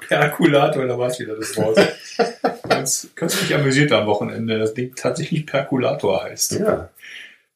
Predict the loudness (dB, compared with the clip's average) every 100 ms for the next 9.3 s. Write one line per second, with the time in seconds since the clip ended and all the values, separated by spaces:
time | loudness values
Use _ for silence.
0 | _ -4 4 4 4 0 -4 -8 -16 -12
1 | -10 -10 -12 -20 _ _ -4 0 2 2
2 | -2 -6 -4 -6 -8 _ -2 0 2 2
3 | 2 4 4 6 4 4 4 -2 -12 -12
4 | -12 -10 -10 -10 -10 -2 0 2 2 0
5 | 0 -2 0 0 0 2 2 2 0 2
6 | 2 2 0 2 2 2 0 -8 -10 -6
7 | -2 4 6 6 6 4 6 6 6 2
8 | -4 -14 -20 _ _ 0 4 2 4 2
9 | 4 2